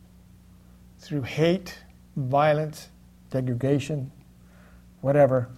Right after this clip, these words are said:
God is going to step in and intervene. Hallelujah. Amen. We are living in the last days.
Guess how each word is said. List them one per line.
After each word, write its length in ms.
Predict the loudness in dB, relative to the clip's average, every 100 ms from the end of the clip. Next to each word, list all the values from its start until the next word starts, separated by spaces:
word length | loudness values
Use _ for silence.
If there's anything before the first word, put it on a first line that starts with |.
| -20 -8 6
God 400 | 10 10 8 6
is 160 | 2
going 200 | -2 -2
to 80 | -2
step 380 | -2 2 2 2
in 200 | 0 0
and 160 | -4 -4
intervene. 680 | -2 0 2 2 2 -2 -6 -16 -20 -20 -20 -20 -20 -8
Hallelujah. 880 | 0 4 6 6 6 8 6 4 -8 -20 -20 -20 -20
Amen. 120 | -20 -20 -20 -20 -20 -20 -20 -20 -20 -20 -20 -20 -20 -20 -20 -20 -20 -20 -20 -20 -20 -20 -20 -20 -20 -20 -20 -20 -20 -20 -20 -20 -20 _ _ -20 -20 -4 6
We 160 | 10
are 200 | 12 12
living 260 | 10 8 6
in 80 | 4
the 80 |
last 380 | 4 2 0 -2
days. 440 | -2 -2 -6 -10